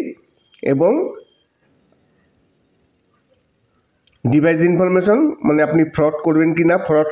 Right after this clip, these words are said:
কি না, সেই ডিভাইস ইনফরমেশন আর কিছু ছবি, এই হচ্ছে আপনার ডকুমেন্টস লাগবে। তার মানে এখানে কোনো রকম ডকুমেন্টসের প্রয়োজন নেই।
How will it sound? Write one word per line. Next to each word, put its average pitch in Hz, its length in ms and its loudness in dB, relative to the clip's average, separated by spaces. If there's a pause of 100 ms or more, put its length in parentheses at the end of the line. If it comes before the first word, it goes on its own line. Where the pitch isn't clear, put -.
কি 170 140 2
না, 175 60 2 (680)
সেই 160 160 0 (120)
ডিভাইস 160 260 2 (100)
ইনফরমেশন 170 480 2 (180)
আর 165 80 0 (320)
কিছু 165 160 0 (100)
ছবি, 120 260 0 (680)
এই 165 120 0
হচ্ছে 185 240 0 (240)
আপনার 202 280 2 (2000)
ডকুমেন্টস 196 540 2 (120)
লাগবে। 123 260 0 (100)
তার 156 200 0
মানে 190 160 2 (120)
এখানে 190 300 0 (960)
কোনো 180 220 2 (100)
রকম 196 240 0 (180)
ডকুমেন্টসের 185 640 0
প্রয়োজন 165 340 2 (120)
নেই। 110 140 0